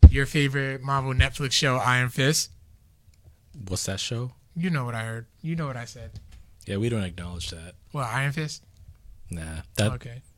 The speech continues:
Speaker 2: that, that's in the Netflix M C. That's in the Netflix version. Yeah, it's not gonna be in the mainline M C U. I hope. I hope not.
Speaker 1: <laughs> He would, yeah.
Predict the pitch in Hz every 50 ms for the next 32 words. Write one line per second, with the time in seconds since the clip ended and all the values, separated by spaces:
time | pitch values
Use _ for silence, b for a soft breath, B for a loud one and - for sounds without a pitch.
0 | _ - 104 107 107 110 113 - - 135 113 92 92 101 110 98 - - 90 -
1 | - - 85 80 - - 85 87 - - - 127 - 196 165 135 107 101 113 -
2 | - - 101 87 - - - 87 85 82 80 80 85 87 87 101 104 92 92 95
3 | - - 123 - 127 113 113 110 98 92 90 92 95 95 92 87 85 82 80 82
4 | - - - 78 78 80 76 73 71 - - - - - - - - - - -
5 | - 82 - - - - - 80 - - 80 73 73 - 165 - - - - 285
6 | 175 - - - - - - - - - B B B 117 B B B 135 B B
7 | B B B B B B B - 240 277 294 269 254 247 233 190 165 180 180 175
8 | 165 147 135 135